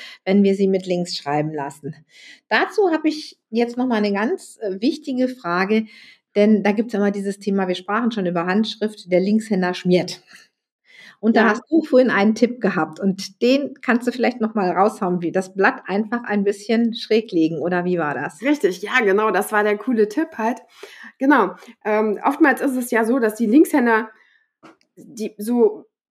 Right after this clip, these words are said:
Speaker 2: einfach, die einfach alles verschmieren dadurch, dass sie
Speaker 1: Mhm.
Speaker 2: mit der Hand über die Schrift rübergehen halt,
Speaker 1: Ja,
Speaker 2: ne? Die
Speaker 1: klar.
Speaker 2: müssen ja, genau, und dann ist immer die ganze Hand dreckig, das Papier ist verschmiert und so weiter. Und es gibt aber, wenn man von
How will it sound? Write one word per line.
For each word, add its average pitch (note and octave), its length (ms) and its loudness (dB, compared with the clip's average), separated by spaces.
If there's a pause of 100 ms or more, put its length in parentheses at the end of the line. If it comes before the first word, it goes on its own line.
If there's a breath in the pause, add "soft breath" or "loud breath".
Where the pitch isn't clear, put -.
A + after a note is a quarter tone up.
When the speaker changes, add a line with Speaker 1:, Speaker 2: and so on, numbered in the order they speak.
(220)
Speaker 2:
einfach, A3+ 220 -4
die A3 180 -2
einfach A#3+ 320 0
alles C4+ 240 0
verschmieren B3+ 580 4
dadurch, G3+ 360 0
dass A#3+ 160 6
sie E4 80 4
Speaker 1:
Mhm. A3 60 0
Speaker 2:
mit G#3+ 100 0
der G#3+ 180 -4
Hand C#4+ 300 4
über A#3+ 200 0
die A3+ 140 -2
Schrift C#4 320 -4
rübergehen F3+ 640 2
halt, F3 100 2
Speaker 1:
Ja, A#3+ 120 6
Speaker 2:
ne? D#4 120 4
Die F4 60 10
Speaker 1:
klar. A#3 100 6
Speaker 2:
müssen F#3+ 160 4
ja, A3+ 180 4 (540 loud breath)
genau, A3 320 2 (140)
und A#3 240 0 (400 loud breath)
dann A3 220 2
ist - 120 -4
immer G#3 140 0
die G3 60 2
ganze F#3+ 300 -2
Hand D4 180 2
dreckig, A#3+ 340 -2
das F3 160 -12
Papier B3 400 2
ist A#3+ 120 -4
verschmiert A#3 600 -2
und G3 100 -4
so G3 140 -2
weiter. F#3 320 -2
Und A3 120 -2
es C4 140 -6
gibt - 220 -6
aber, C4 240 -4
wenn A3+ 100 -2
man A3 160 -2
von - 240 -6